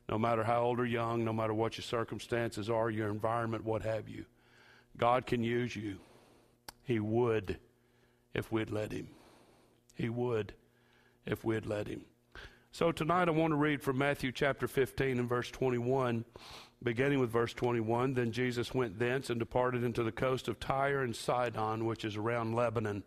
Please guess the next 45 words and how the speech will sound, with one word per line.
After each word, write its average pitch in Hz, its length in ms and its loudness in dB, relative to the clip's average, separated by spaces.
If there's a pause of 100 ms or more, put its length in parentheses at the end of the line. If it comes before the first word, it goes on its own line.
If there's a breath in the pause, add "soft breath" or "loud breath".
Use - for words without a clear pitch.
(480 soft breath)
the 117 80 0
country 120 440 2
of 110 120 0
Lebanon 113 500 2
now. 110 240 0
He 113 160 0
left 135 480 4
the 135 80 2
borders 127 500 4
of 117 140 -2
Israel. 117 560 -4 (1000 soft breath)
Uh, 117 220 2
he 117 120 2
left 123 280 4
the 120 80 0
Jewish 120 400 2
people. 120 400 -4 (160)
<clears throat> - 540 -2
"And 127 160 2
behold, 160 320 6
a - 20 6
woman 151 380 4
of 127 120 0
Canaan 143 460 2 (1800 loud breath)
came 147 240 4
out 147 120 6
of 131 80 4
the 120 80 2
same 160 320 2
coast 139 360 2
and 120 120 -2
cried 147 260 2
unto 135 180 2
him, 131 200 2
saying, 139 300 0
Have 135 160 2
mercy 143 420 2
on 131 180 0
me, 131 140 2
O 127 100 2
Lord, 127 320 2
thou 127 140 0
son 131 260 0
of 117 140 -4
David. 127 320 0